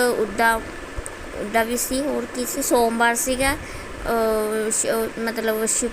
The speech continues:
ਭੋਲੇਨਾਥ ਦੇ ਆਉਂਦੇ ਸੀ ਮੱਥਾ ਟੇਕਣ। ਤੇ ਕੁਛ ਥੋੜ੍ਹੇ ਕੁ ਦਿਨਾਂ ਤੱਕ ਜਨਮ ਅਸ਼ਟਮੀ ਆ, ਜਿੱਦਾਂ ਹੁਣ ਫਿਲਹਾਲ ਜਿਹੜਾ ਮੈਂ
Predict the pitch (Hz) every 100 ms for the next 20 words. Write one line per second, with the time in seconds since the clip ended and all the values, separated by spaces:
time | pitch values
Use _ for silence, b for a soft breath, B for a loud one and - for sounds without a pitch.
0 | - 247 233 220 214 220 214 214 214 214
1 | 214 233 220 - 220 220 233 254 262 277
2 | B B - 262 247 254 - 311 302 247
3 | 247 254 247 247 233 233 247 226 226 226
4 | 220 - 220 226 214 214 208 214 202 208
5 | 214 214 208 226 214 208 208 208 208 220
6 | 226 214